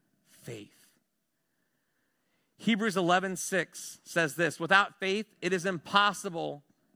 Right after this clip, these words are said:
to please God." And I don't know about you, but I want to try to please God in my life. I know I'm not perfect,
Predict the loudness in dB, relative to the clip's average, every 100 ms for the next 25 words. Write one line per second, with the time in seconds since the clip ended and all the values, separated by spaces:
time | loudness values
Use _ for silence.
0 | _ -10 -6 -6 -4 -8 -12 -16 _ _
1 | 0 0 0 -10 _ _ _ _ _ _
2 | _ _ _ 2 4 6 4 2 2 0
3 | 2 4 4 2 0 -2 -2 0 0 0
4 | -4 -6 -4 2 2 2 -8 _ -8 0
5 | 2 2 0 -6 -12 _ _ _ _ -20
6 | -8 4 4 4 2 2 4 2 2 2
7 | 2 0 0 0 -6 -12 -20